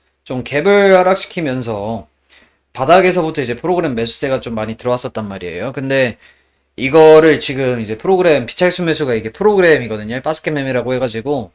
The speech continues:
시가총액 상위 종목 위주로다가 일 위부터 십 위까지 해서 이제 프로그램 매도세가 좀 더 많이 나오면 이렇게 마이너스가 뜨는 거예요. 지금 카카오 같은 경우도 프로그램 매도세가 좀 많이 나오고 있습니다. 현재.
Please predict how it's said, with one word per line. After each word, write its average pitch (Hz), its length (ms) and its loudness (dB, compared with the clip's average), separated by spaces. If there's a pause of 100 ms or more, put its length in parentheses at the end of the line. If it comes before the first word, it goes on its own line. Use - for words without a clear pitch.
(300)
시가총액 220 420 0
상위 214 320 -2
종목 180 300 -2
위주로다가 120 580 -2
일 110 260 -8
위부터 156 240 -6
십 165 160 -8
위까지 139 300 -4
해서 151 360 -2
이제 113 360 -8
프로그램 165 320 -2
매도세가 160 420 0
좀 160 140 -6
더 135 80 -2
많이 120 300 -4
나오면 113 280 -4
이렇게 110 180 -12
마이너스가 123 440 -6
뜨는 202 240 -6
거예요. 117 380 -6 (1400)
지금 180 240 -2
카카오 214 260 4
같은 226 220 4
경우도 196 260 2
프로그램 202 360 0
매도세가 131 680 -2
좀 123 160 -8
많이 131 240 -4
나오고 123 320 -2
있습니다. 110 640 -10
현재. 113 380 -10